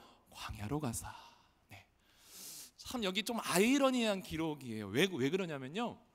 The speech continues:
성령 충만하면 좀 좋을까요, 안 좋을까요? 받아보신 분만 아시죠?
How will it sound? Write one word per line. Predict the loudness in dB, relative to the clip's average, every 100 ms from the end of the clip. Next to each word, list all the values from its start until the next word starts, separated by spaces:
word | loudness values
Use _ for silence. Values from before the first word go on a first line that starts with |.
| -20 -14
성령 | -8 -4 -2 -2
충만하면 | -2 -6 -10 -12 -4 0 0 -2 -4 -6 -6 -8 -12 _ _ _ _
좀 | -14
좋을까요, | 2 4 4 4 4
안 | 4 0
좋을까요? | -4 -6 -10 -12 -16 _ _ _ _ -20 -20 _ _ _ _ _ -10
받아보신 | 0 4 4 2 2 2
분만 | 0 -4 -4 2 4 2
아시죠? | -2 -4 -4 -4 -4 -6